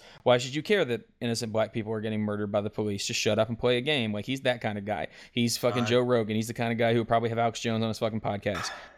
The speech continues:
Speaker 1: Fuck
Speaker 2: All
Speaker 1: those
Speaker 2: right.
Speaker 1: guys.
Speaker 2: So,
Speaker 1: But
Speaker 2: yeah, we'll, we'll just skip 'cause I, I butchered that segment
Speaker 1: But
Speaker 2: because
Speaker 1: Bo
Speaker 2: I can't.
Speaker 1: Burnham is the
Speaker 2: Bo
Speaker 1: one who made
Speaker 2: Burnham.
Speaker 1: Eighth Grade,
Speaker 2: Burnham makes
Speaker 1: uh,
Speaker 2: sense.
Speaker 1: which is
Speaker 2: 'Cause Bo Burnham is a child.
Speaker 1: Well, like, that's the thing. Like, I think Bo Burnham, like,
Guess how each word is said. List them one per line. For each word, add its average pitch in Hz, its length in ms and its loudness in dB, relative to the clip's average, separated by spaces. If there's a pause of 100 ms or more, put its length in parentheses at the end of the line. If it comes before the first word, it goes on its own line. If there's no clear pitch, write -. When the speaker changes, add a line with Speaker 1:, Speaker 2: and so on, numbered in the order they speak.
Speaker 1:
Fuck 113 200 6
Speaker 2:
All 160 60 6
Speaker 1:
those 156 140 8
Speaker 2:
right. 110 40 2
Speaker 1:
guys. - 320 -4 (960)
Speaker 2:
So, 117 280 0
Speaker 1:
But - 60 8
Speaker 2:
yeah, 110 300 8
we'll, 139 320 0
we'll 170 180 2
just 170 240 0
skip 139 300 4
'cause 131 140 -4
I, 131 340 2
I 127 40 0
butchered 117 800 -2 (220)
that 117 280 -2
segment 110 440 -4
Speaker 1:
But 180 260 2
Speaker 2:
because 104 260 -6
Speaker 1:
Bo 170 160 4
Speaker 2:
I - 20 -2
can't. 143 100 -8
Speaker 1:
Burnham 110 680 -4
is 123 180 -2
the 127 80 -2
Speaker 2:
Bo 127 100 0
Speaker 1:
one 123 80 -2
who 113 80 -2
made 110 140 0
Speaker 2:
Burnham. 110 120 2
Speaker 1:
Eighth 104 140 -6
Grade, 107 540 -2 (340)
Speaker 2:
Burnham 107 180 -6
makes 104 240 4
Speaker 1:
uh, 98 60 -2
Speaker 2:
sense. 98 180 -6
Speaker 1:
which 123 180 -2
is 110 220 -2
Speaker 2:
'Cause 156 120 -2
Bo 160 180 4
Burnham 143 320 6
is 117 160 -4
a 107 60 -10
child. 104 340 -8 (500)
Speaker 1:
Well, 233 140 2
like, 262 160 2
that's 349 180 -2
the 214 60 -6
thing. 170 280 -4
Like, 117 260 -2
I 180 80 0
think 220 200 -6
Bo 143 140 4
Burnham, 160 360 -2
like, - 200 -6